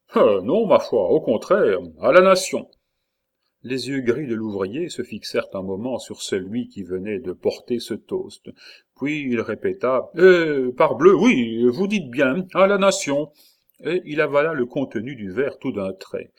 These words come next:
après quoi il essuya ses lèvres avec sa manche. « Eh, fit-il, c'est du Bourgogne. Et du chenu, hein ?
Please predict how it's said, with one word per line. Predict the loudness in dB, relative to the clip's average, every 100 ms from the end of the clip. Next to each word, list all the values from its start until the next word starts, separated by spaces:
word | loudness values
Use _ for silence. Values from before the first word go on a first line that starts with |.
| -20 -20 _ -8
après | -6 -4 -4
quoi | -4 -4 -4 -4
il | -6
essuya | -8 -8 -12 -6 -4 -4
ses | -6 -6
lèvres | -2 0 0 -2 -4 -4
avec | -4 -6
sa | -6 -4
manche. « | -4 -8 -12 -16 _ _ _ _ _ _ 2
Eh, | 4 4 2
fit-il, | -2 -10 -10 -12 -12 -12
c'est | -10 -8 -8
du | -8
Bourgogne. | -6 -6 0 2 2 0 -10 _ _ -4
Et | 2 2
du | 0 -6
chenu, | -4 -2 0 2 2
hein ? | 2